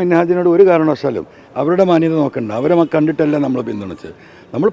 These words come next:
പൊതുസമൂഹത്തിൻ്റെ ആവശ്യപ്രകാരമാണ് പിന്തുണച്ചത്. നമ്മൾ മുന്നോട്ട് പോയിട്ട് ബി ജെ പിക്കെതിരെയുള്ള സ്ഥാനാർത്ഥി എന്ന നിലക്ക് ഈ പറയുന്ന രാഹുലിനെ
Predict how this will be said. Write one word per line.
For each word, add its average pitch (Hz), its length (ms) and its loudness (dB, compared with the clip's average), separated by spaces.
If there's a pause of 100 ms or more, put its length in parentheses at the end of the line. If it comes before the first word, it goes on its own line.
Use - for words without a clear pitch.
പൊതുസമൂഹത്തിൻ്റെ 190 720 4
ആവശ്യപ്രകാരമാണ് 151 760 -2 (100)
പിന്തുണച്ചത്. 104 380 -14 (420)
നമ്മൾ 185 140 -2 (120)
മുന്നോട്ട് 170 300 -2 (100)
പോയിട്ട് 156 340 -2 (800)
ബി 143 160 0
ജെ 175 140 4
പിക്കെതിരെയുള്ള 156 680 -2 (140)
സ്ഥാനാർത്ഥി 147 540 -2
എന്ന 147 160 -4
നിലക്ക് 104 260 -12 (760)
ഈ 143 120 -4
പറയുന്ന 147 320 2 (140)
രാഹുലിനെ 147 320 -2